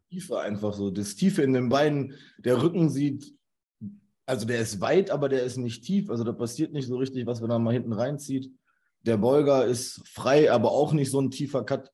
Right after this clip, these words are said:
Da muss man sagen, Begrami, seine seitliche Brust ist geistesgestört, ne?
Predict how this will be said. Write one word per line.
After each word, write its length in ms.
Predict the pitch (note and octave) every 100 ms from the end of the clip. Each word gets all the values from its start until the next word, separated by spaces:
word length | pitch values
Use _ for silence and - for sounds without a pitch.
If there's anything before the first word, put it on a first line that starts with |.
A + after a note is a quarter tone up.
| _
Da 160 | A2 B2+
muss 160 | C3+
man 120 | C3 A#2+
sagen, 200 | A#2 A2
Begrami, 400 | F#2 G#2 A2+ G#2+
seine 220 | G#2 G#2
seitliche 400 | G#2+ - G2+ F#2
Brust 260 | E2+ E2
ist 180 | F2+ -
geistesgestört, 760 | - E2 - - - - D2+ -
ne? 200 | E2